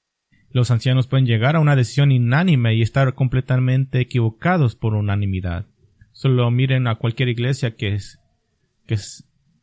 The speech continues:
en la que todos los líderes est-, han est-, estado de acuerdo con algo pecaminoso.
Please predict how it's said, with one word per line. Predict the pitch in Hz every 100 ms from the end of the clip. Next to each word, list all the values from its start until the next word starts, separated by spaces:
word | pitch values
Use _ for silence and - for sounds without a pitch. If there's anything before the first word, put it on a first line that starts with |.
| _
en | 117 117
la | 113
que | 120
todos | - 135 139
los | 131
líderes | 127 139 139 - - - _ _ _ _ _ _ _
est-, | 120 - _ _ _
han | - 123 120 120
est-, | 117 - _ -
estado | - 123 123
de | 117
acuerdo | 139 131
con | 123 120
algo | 131 120
pecaminoso. | 107 - 95 90 87 98 95